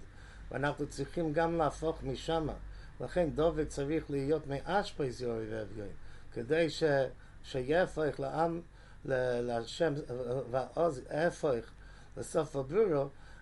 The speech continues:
אז הוא יוכל לעשות היפוך גם על כל הממתס של אורים של, אה,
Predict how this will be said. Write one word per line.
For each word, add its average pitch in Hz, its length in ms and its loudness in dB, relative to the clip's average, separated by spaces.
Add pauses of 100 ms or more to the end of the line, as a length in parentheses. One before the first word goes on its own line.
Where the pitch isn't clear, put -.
אז 147 340 4
הוא 151 120 4
יוכל 143 340 2
לעשות 131 420 0
היפוך 147 340 -4 (640)
גם 143 220 4
על 127 160 4
כל 180 280 6
הממתס 147 540 4
של - 140 -2
אורים 131 500 2 (340)
של, 131 420 2 (460)
אה, 123 60 0